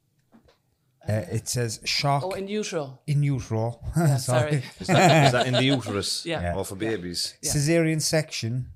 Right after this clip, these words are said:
Speaker 1: an alcoholic parent, quick or a short labour, which
Speaker 2: Yeah.
Speaker 1: we spoke about ear-, earlier, being fostered,
Speaker 2: Yeah.
Speaker 1: being adopted,
Speaker 2: Yeah.
Speaker 1: hospitalisation when young,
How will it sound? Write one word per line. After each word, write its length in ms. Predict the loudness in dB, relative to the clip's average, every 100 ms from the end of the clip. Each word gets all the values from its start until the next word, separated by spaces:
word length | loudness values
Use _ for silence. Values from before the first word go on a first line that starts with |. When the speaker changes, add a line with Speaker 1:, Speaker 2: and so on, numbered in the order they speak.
| _
Speaker 1:
an 120 | -4 -2
alcoholic 560 | -4 -4 -4 -4 -6
parent, 560 | -4 -2 -2 -6 -12 -20 _ _ _ _ _ _ _ _ _ _ _ _ _ _ _ _ -8
quick 500 | -6 -6 -8 -18 _ _ _
or 120 | -4
a 40 | -4
short 540 | -2 2 2 0 -6
labour, 500 | -2 -2 -2 -6 -6 _ _
which 180 | -6 -4
Speaker 2:
Yeah. 80 |
Speaker 1:
we 40 | -4
spoke 340 | -2 -4 -2
about 200 | -2 0
ear-, 240 | 0 -2 -4 -4
earlier, 420 | -2 0 0 -2 -6 _ _ _ _ _ _ _
being 160 | -4 -2
fostered, 640 | 0 -2 -2 -6 -8 -8 -18 _ -20 -14
Speaker 2:
Yeah. 180 | -14 -14 _ _ _ _ _ _ _ _ _ _ _ _ _ _
Speaker 1:
being 200 | -4 -4
adopted, 560 | -2 -4 -4 -6 -8 -8 _ -16
Speaker 2:
Yeah. 160 | -14 -14 -18 _ _ _ _ _ _ _ _ _ _ _ _ _ _ _ _ -8
Speaker 1:
hospitalisation 1160 | -8 -6 -4 -2 -2 -4 -2 -2 -2 -2 -2 0
when 180 | 0 0
young, 300 | 0 -2